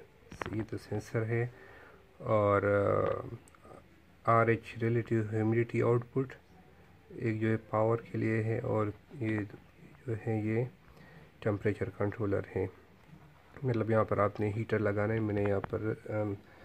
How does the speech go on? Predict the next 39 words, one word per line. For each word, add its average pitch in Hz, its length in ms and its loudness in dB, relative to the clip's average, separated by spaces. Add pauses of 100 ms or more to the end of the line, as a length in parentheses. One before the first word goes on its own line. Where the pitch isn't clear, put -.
(340)
लाइट 104 420 4
बल्ब 101 300 0
जो 104 80 2
है 101 160 0
इसे 101 240 -2
हीटर 104 300 -2
लगाया 101 320 2
हुआ 113 240 4
है। 120 180 0 (640)
अ, 117 360 2 (100)
इसको 135 320 0
भी 123 140 6
आपने 117 300 8
देखना 113 400 4
है 120 140 6
कि 113 180 0
ये 110 60 6
पावर 113 540 4
जो 113 120 2
है 110 140 4
यहाँ 113 140 6
पर, 107 240 2
अ, 107 760 0
दो 107 180 2
सौ 107 160 -2
बीस 107 380 -2
वोल्ट 107 180 4
आपने 107 380 0
देनी 104 280 2
है, 113 180 4
एक 101 120 -4
सौ 101 120 -6
दस, 104 240 -4
एक 95 80 -6
सौ 110 100 -4
बीस 101 500 -6 (240)
वोल्ट 110 340 0 (400)
एसी। 101 380 2 (840)
तो 107 220 -2